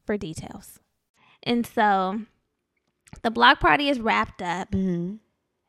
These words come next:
Speaker 1: Vince Staples' manager runs into Molly and Andrew. And Vince Staples' manager was, like, expressing to Andrew, like, "Yeah, thanks for the connect. Thanks for the connect. You know, come at, come backstage and talk to Vince."
Speaker 2: Yes.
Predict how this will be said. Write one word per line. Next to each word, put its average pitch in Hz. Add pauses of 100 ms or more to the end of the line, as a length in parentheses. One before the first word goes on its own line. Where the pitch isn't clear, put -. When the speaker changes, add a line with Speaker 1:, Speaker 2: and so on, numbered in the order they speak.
Speaker 1:
Vince 233
Staples' 294
manager 208
runs 226
into 262
Molly 220
and 254 (100)
Andrew. 208 (1000)
And 226
Vince 226
Staples' 247
manager 214
was, 208
like, 202
expressing 226
to 254
Andrew, 226
like, 220
"Yeah, 240
thanks 240
for 226
the 226
connect. 254 (400)
Thanks 240
for 233
the 226
connect. 247
You 233
know, 226
come 240
at, 240
come 254
backstage 226
and 226
talk 208
to 262
Vince." 285
Speaker 2:
Yes. 190